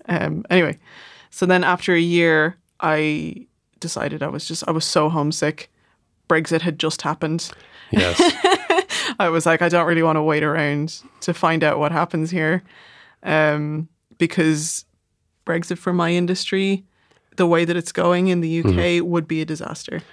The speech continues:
Speaker 2: It does seem that, like, I, I, I, most of what I know about cartoons I get from, like, my, the, what my children watch, and it does seem an awful lot of the big cartoons are international,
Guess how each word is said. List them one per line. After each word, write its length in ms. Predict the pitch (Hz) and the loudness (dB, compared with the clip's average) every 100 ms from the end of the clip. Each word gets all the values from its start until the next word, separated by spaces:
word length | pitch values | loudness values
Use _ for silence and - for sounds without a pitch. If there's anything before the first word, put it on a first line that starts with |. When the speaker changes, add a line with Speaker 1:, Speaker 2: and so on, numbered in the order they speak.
| - - - - | -20 -20 -14 -4
Speaker 2:
It 120 | 127 | 0
does 180 | 147 143 | 2 2
seem 240 | 147 135 | 4 4
that, 220 | 107 - - | 4 -2 -2
like, 180 | 110 | 0
I, 60 | 110 117 113 | 0 0 2
I, 220 | 113 113 - | 0 -2 -6
I, 220 | 123 113 110 - | -2 -2 -2 -2
most 280 | 127 120 - | 0 0 2
of 40 | |
what 100 | 107 | 2
I 40 | |
know 140 | 98 95 | 2 2
about 140 | 98 | 0
cartoons 460 | - 98 - 98 90 | -2 -4 0 0 2
I 60 | |
get 140 | 95 92 | 0 0
from, 280 | - 92 92 | 0 0 0
like, 220 | 90 87 | -4 -2
my, 160 | 95 101 - | -2 -4 -4
the, 160 | 92 - | -4 -4
what 120 | 107 | -4
my 60 | 98 | -4
children 440 | 87 110 101 101 | -2 0 0 0
watch, 360 | 98 90 - - | 0 -2 -6 -4
and 100 | 117 | -2
it 80 | 95 | 0
does 160 | 117 98 | 0 0
seem 220 | - 101 | 2 2
an 100 | 98 | 2
awful 260 | 95 - 107 | 0 0 -2
lot 40 | |
of 40 | 92 | -2
the 20 | |
big 120 | - | -4
cartoons 480 | - 101 - 95 92 | -2 -2 0 0 0
are 240 | 95 95 - - - - | 0 0 -4 -16 -20 -6
international, 1000 | - 98 - 95 - - 104 95 92 92 | -2 -2 0 0 -2 0 2 2 2 0